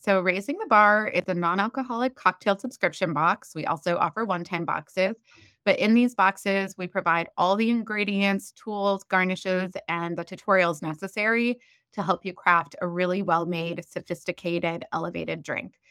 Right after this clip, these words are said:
So we're, we're not about Shirley Temples. We're not about, you know, soda and lime. We're about creating really well-balanced craft cocktails that happen not to contain alcohol. And I think that is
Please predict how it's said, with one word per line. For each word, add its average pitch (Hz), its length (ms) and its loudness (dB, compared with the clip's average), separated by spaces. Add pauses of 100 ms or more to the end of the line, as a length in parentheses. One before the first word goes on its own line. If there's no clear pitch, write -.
(380)
So 185 340 2
we're, 220 640 4
we're 185 180 -2
not 202 200 6
about 226 200 6
Shirley 220 300 0
Temples. 196 800 4
We're 175 100 -2
not 165 240 -2
about, 196 480 4
you 190 80 2
know, 185 140 2
soda 180 420 0
and 202 140 0
lime. 175 300 -4
We're 185 160 0
about 226 300 4
creating 185 680 0
really 185 420 -4
well-balanced 190 1040 2
craft - 400 0
cocktails 240 580 2 (480)
that 190 100 0
happen 190 360 0
not 180 220 -2
to 180 100 -8
contain 170 440 -10
alcohol. 160 640 -6 (460)
And 180 640 0
I 190 80 2
think 214 380 -2 (200)
that 185 380 6
is 180 440 -4